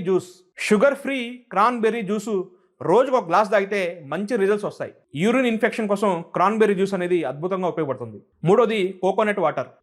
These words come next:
కోకోనట్ వాటర్ అనేది ఒక న్యాచురల్ డైయూరిటిక్. ఇది యూరిన్ ఫ్లోని పెంచి బర్నింగ్ సెన్సేషన్ని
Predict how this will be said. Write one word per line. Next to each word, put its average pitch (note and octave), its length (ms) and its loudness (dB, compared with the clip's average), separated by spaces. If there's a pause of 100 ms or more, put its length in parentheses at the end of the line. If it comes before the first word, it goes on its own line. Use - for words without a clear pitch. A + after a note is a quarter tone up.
కోకోనట్ G#3+ 460 2
వాటర్ F#3+ 240 4
అనేది F#3 200 2 (120)
ఒక D#3 80 -6 (120)
న్యాచురల్ F#3+ 400 -4 (480)
డైయూరిటిక్. F#3 680 2 (220)
ఇది G#3 200 2
యూరిన్ A#3+ 320 2
ఫ్లోని A3 260 2
పెంచి G#3 300 0 (680)
బర్నింగ్ D#3 480 0
సెన్సేషన్ని G3 500 0